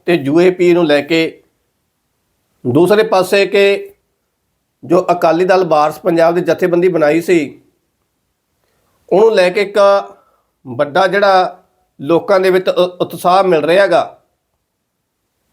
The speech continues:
ਪੰਜਾਬੀ ਵੱਡੀ ਪੱਧਰ ਤੇ, ਹਰਿਆਣਵੀ ਵੱਡੀ ਪੱਧਰ ਤੇ ਜਿਹੜਾ ਕਿ ਪਾਰਟੀ ਦੇ ਨਾਲ ਜੁੜਨ ਲੱਗ ਪਏ। ਮੈਂਬਰਸ਼ਿਪ ਆ ਜਿਹੜੀ ਵੱਡੀ ਪੱਧਰ ਤੇ ਭਰੀ ਜਾ ਰਹੀ ਆ ਤੇ ਸਰਕਾਰਾਂ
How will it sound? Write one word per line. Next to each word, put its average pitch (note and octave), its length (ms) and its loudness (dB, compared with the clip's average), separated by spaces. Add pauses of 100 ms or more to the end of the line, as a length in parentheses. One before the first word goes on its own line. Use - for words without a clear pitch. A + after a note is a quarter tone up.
(120)
ਪੰਜਾਬੀ E3+ 460 0
ਵੱਡੀ F3+ 300 -2
ਪੱਧਰ F#3+ 340 -2
ਤੇ, E3+ 360 -4 (400)
ਹਰਿਆਣਵੀ F3 400 2
ਵੱਡੀ F3 280 0
ਪੱਧਰ F#3 300 -2
ਤੇ F#3 180 -2
ਜਿਹੜਾ F3+ 220 0
ਕਿ F3 440 -4 (460)
ਪਾਰਟੀ F3 420 0
ਦੇ F#3+ 80 -2
ਨਾਲ E3 240 0
ਜੁੜਨ E3 280 -2
ਲੱਗ D#3 140 -2 (120)
ਪਏ। B2+ 200 -8 (760)
ਮੈਂਬਰਸ਼ਿਪ F3+ 600 0
ਆ F#3 40 2
ਜਿਹੜੀ F#3+ 200 0
ਵੱਡੀ D#3+ 260 0
ਪੱਧਰ F3 300 -2
ਤੇ F#3+ 100 -2
ਭਰੀ F3 260 0
ਜਾ D3+ 180 2
ਰਹੀ F3+ 200 2
ਆ A#2 180 -2 (2250)
ਤੇ F#3+ 140 0
ਸਰਕਾਰਾਂ F#3 800 2